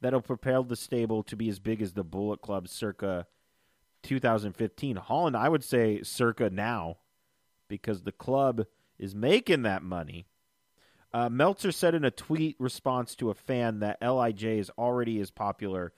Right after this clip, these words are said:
as the Bullet Club in Japan. I believe that, as Roman Reigns would say.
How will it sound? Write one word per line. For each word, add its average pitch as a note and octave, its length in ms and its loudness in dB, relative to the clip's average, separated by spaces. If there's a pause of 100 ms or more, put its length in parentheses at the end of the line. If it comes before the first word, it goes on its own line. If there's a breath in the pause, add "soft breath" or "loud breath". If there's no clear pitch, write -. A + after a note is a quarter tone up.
(200 soft breath)
as G#2+ 240 -2
the G2+ 80 -6
Bullet G2 320 -4
Club F#2 240 -4
in F2 80 -10
Japan. F2+ 420 -8
I G2+ 120 -4
believe G2 440 -6
that, F#2 420 -4 (760)
as F2 220 -8
Roman F2 280 -6
Reigns D#2+ 300 -12
would - 120 -20
say. D2+ 280 -10